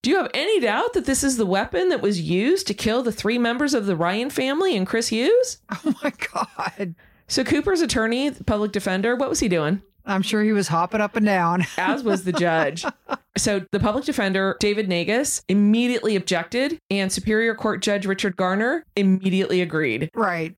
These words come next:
Speaker 2: Sustained. Put that
Speaker 1: Exactly.
Speaker 2: hatchet down and
Speaker 1: He
Speaker 2: stop
Speaker 1: did.
Speaker 2: waving it around the courtroom.
Speaker 1: He absolutely
Speaker 2: Fool.
Speaker 1: cut it off.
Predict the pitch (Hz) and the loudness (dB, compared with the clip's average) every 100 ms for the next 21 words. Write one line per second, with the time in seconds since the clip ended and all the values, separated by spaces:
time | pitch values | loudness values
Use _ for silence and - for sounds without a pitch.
0 | _ - 277 269 - 285 269 262 254 208 | _ -6 -4 -2 0 2 2 4 2 2
1 | 262 202 277 190 180 254 220 - 254 247 | 0 2 0 2 0 -2 -2 -2 0 0
2 | 240 247 240 262 262 269 208 214 247 269 | 2 2 2 2 2 2 2 2 0 0
3 | 285 277 269 277 277 269 254 214 208 202 | 0 -2 -2 -2 -2 0 0 2 2 2
4 | 214 - 220 247 277 285 285 294 240 220 | 0 -2 -4 -2 0 2 2 2 0 0
5 | 190 135 - | 2 0 -4